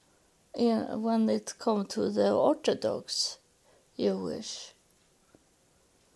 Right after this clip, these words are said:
So, uh, God has shown me this. This is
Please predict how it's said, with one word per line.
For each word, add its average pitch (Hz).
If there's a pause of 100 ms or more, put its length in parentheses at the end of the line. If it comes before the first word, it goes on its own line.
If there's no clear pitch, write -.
(380)
So, 240
uh, 214
God 254
has 240
shown 285
me 208
this. - (420)
This 233
is 214